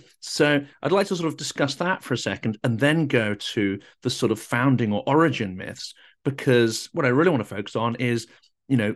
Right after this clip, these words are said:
origin myths of Ukraine and why it is a, an old historic society, um, and how that's been sort of distorted and perverted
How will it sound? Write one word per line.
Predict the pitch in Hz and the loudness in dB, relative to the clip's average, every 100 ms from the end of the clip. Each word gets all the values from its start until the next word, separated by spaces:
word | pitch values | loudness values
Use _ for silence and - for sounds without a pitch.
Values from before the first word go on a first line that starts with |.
| - | -2
origin | 127 139 135 135 123 | 2 4 4 0 0
myths | 120 - - - | -2 -6 -12 -6
of | 120 110 107 - _ _ _ _ _ - | -4 -2 -4 -10 _ _ _ _ _ -8
Ukraine | 120 - 170 127 - | -6 -4 -2 -2 -4
and | 110 117 | -6 -4
why | 120 | -4
it | 113 - | -4 -2
is | 123 104 - - _ - | 0 -2 -8 -14 _ -14
a, | 98 98 | -8 -8
an | - 110 | -4 -2
old | 110 104 - | 0 -2 -6
historic | 113 - 139 156 156 | -10 -6 0 0 -2
society, | 113 - 92 82 - - - _ _ _ - | -10 -10 -10 -12 -12 -14 -14 _ _ _ -10
um, | 110 107 107 104 - _ - | -8 -6 -8 -8 -12 _ -8
and | 117 | -6
how | - 120 | -2 -2
that's | 113 113 - | -2 -6 -8
been | - 107 104 | -8 -4 -4
sort | 113 104 | -6 -8
of | - | -10
distorted | 110 - 123 110 - 92 | -10 -4 -2 -2 -6 -8
and | 95 98 _ _ | -8 -10 _ _
perverted | - 113 143 170 - - - | -8 -2 2 0 0 -10 -14